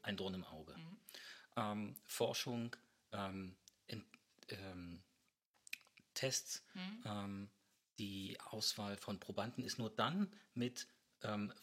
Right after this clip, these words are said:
Speaker 1: gebärenden Menschen besetzt worden, wenn sie aus den niedrigsten Klassen kamen,
Speaker 2: Mhm.
Speaker 1: wenn sie schwarz waren
Speaker 2: Mhm.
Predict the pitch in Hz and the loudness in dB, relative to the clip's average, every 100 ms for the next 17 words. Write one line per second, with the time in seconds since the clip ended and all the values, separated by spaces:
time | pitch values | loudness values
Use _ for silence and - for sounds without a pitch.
0 | - - _ _ - _ _ _ _ _ | -14 -16 _ _ -20 _ _ _ _ _
1 | _ _ - 131 139 160 135 123 139 - | _ _ 0 4 6 4 4 4 4 2
2 | 120 110 - - 120 113 113 - - - | 2 2 0 -2 0 2 2 -2 -10 -20
3 | - - - 104 110 131 135 131 - 104 | -20 -20 -10 4 6 6 2 0 -6 -4
4 | 101 104 95 - _ _ _ _ _ - | 2 4 2 -4 _ _ _ _ _ -4
5 | 98 92 - - - _ _ _ _ _ | 0 0 0 -4 -6 _ _ _ _ _
6 | _ _ _ - 92 113 - 151 - 151 | _ _ _ -4 2 2 2 -2 -2 0
7 | - 104 143 - 127 147 180 180 180 110 | 2 2 0 -2 -2 -2 -2 -6 0 2
8 | 101 90 - 90 - - 120 131 180 170 | 4 4 2 0 -2 -2 0 0 -2 -4
9 | 180 214 | -6 -10